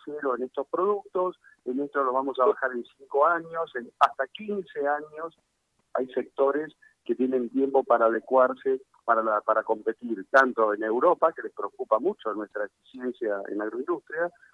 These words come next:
como acá algunas industrias que necesitan diez, quince años para adaptarse.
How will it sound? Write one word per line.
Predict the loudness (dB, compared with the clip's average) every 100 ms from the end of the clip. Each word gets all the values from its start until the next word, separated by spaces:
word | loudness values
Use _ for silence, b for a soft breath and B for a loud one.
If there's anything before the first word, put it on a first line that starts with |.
| -2
como | 2 2
acá | 2 4 4 2 _ _ -6
algunas | -4 -4 -4 -6 -6
industrias | -8 -8 -6 -6 -4
que | -4
necesitan | -6 -6 -10 -6 0 0 -2
diez, | -2
quince | 0 0 0 -2
años | 0 0
para | 4 4
adaptarse. | 4 2 0 0 -18